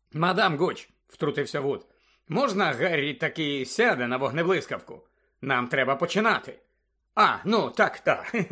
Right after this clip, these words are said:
<laughs> Дійсно, тривай, тримай, Гаррі», схаменулася мадам Гуч. «А ми тут посидимо з Візлі». Вони удвох з Роном пішли на трибуни,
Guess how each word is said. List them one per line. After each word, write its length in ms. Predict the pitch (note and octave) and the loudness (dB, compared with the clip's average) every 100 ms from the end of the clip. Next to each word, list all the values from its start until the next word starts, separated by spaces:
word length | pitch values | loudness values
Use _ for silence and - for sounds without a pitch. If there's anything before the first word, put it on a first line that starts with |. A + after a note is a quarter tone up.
| C3+ | -8
<laughs> 260 | - - - | -12 -14 -6
Дійсно, 680 | F#3 E3+ B3 C#3+ - A#2 G2+ - | -4 0 0 -2 -4 -8 -8 -10
тривай, 560 | - A#2+ A2 G#3 E3+ G#2 - | -4 -2 2 2 2 -6 -12
тримай, 380 | - G#2+ B2 C4 | -6 -2 0 2
Гаррі», 360 | F#3+ D#3 G#2+ - _ _ _ _ - | 2 0 -2 -14 _ _ _ _ -12
схаменулася 560 | - C#3 C#3 B2+ B2 | -6 -4 -2 -2 -4
мадам 280 | B2+ B2+ B2 | -4 -2 -2
Гуч. 280 | C3 A2 - - - - | -2 -6 -12 -20 -10 0
«А 200 | C#3 A#2 | 2 2
ми 300 | A#2+ C#4 C4 | 0 0 0
тут 280 | G3 - | -2 -2
посидимо 640 | - B3 B3 B3 B3+ E3 F3+ | 0 0 0 0 2 2 -2
з 100 | C3+ | -2
Візлі». 460 | F#3 D3+ F#3+ F3+ - _ _ _ _ - | -4 -2 -2 -2 -6 _ _ _ _ -12
Вони 280 | A2 B2 A#2 | -6 -4 -4
удвох 340 | A#2 A#2+ A2+ | -4 -4 -4
з 100 | G#2+ | -2
Роном 320 | D#3+ A3 G#3 | -2 0 -2
пішли 420 | F3 C3 - D#3 | -4 -6 -4 -2
на 120 | F#3 D#3 | 0 0
трибуни, 520 | C#3+ C#3+ D#3 A#2 | 0 0 -2 -4